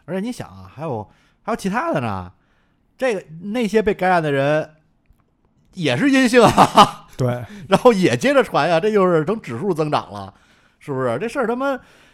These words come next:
Speaker 1: 而且你想啊，就因为这事儿，然后北京一封城，给国家，给北京市带来多大的经济损失？
Speaker 2: 嗯。
Speaker 1: 是不是？这，这事儿你弄的，操，呃，人，就甭说咱们普通人在家，呃，憋，憋坏了这事儿了，他妈天天国，政府还给你发吃的。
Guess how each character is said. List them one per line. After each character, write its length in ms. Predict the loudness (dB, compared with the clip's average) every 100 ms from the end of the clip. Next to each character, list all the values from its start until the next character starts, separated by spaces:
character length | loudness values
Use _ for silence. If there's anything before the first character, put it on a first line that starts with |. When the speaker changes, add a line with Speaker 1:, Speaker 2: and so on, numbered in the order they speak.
| _ -10 -6
Speaker 1:
而 140 | -4
且 100 | -4
你 140 | -4 -4
想 160 | -4
啊， 100 | -4
就 60 | -6
因 180 | -6 -4
为 180 | -4
这 200 | -4 -6
事 100 | -4
儿， 80 | -4
然 80 | -4
后 80 | -4
北 240 | -8 -12
京 180 | -8 -8
一 80 | -8
封 220 | -10 -10
城， 320 | -6 -6 -6
给 140 | -8 -12
国 180 | -10 -6
家， 240 | -6 -6 -10
给 320 | -18 -18 -18
北 120 | -18
京 160 | -14 -12
市 220 | -10 -10
带 160 | -8 -8
来 120 | -8
多 240 | -10 -10
大 140 | -8 -6
的 100 | -8
经 180 | -8 -10
济 100 | -10
损 160 | -14 -20
失？ 100 | -20 -20 _ -8
Speaker 2:
嗯。 400 | -4 -2 -4 -8
Speaker 1:
是 140 | -12 -10
不 100 | -8
是？ 220 | -6 -8
这， 140 | -10 -10
这 180 | -10
事 120 | -10 -8
儿 80 |
你 80 | -8
弄 180 | -8 -10
的， 100 | -12
操， 160 | -16 -20 _ _ _ -14
呃， 140 | -10
人， 280 | -6 -6 -6
就 120 | -6 -4
甭 80 |
说 100 | -2
咱 100 | -4
们 80 | -4
普 120 | -4
通 160 | -4 -2
人 120 | -2 -2
在 100 | -4
家， 180 | -4 -6 -10
呃， 80 | -14
憋， 220 | -6 -6
憋 200 | -2 -2
坏 280 | 0 0 -2
了 100 | -4
这 120 | -6
事 140 | -8 -10
儿 80 |
了， 100 | -14 -20 _ _ _ _ _ -14
他 80 |
妈 100 | -10
天 140 | -6 -4
天 120 | -4
国， 220 | -4 -6
政 180 | -4 -6
府 120 | -4
还 80 | -4
给 60 | -4
你 80 |
发 140 | -4 -6
吃 320 | -8 -8
的。 100 | -8